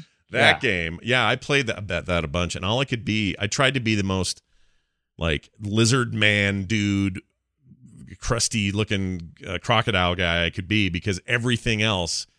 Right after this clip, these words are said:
Speaker 1: was this ridiculously overly sexualized, too, way too young looking, uh, dudes and ladies, just everybody running around with, like, a thong going, "Oh, the creatures of the land need to be vanquished." And it's like, dude,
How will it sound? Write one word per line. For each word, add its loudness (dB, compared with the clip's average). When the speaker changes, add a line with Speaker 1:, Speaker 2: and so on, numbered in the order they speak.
Speaker 1:
was -4
this -2
ridiculously -6
overly -4
sexualized, -2
too, -2
way 2
too 0
young 2
looking, -2
uh, -2
dudes 4
and 6
ladies, 0
just -4
everybody 0
running 0
around 2
with, -2
like, 2
a -2
thong -2
going, -2
"Oh, 4
the 0
creatures 0
of 0
the -2
land 0
need -2
to -4
be 2
vanquished." -2
And -8
it's -12
like, -4
dude, -2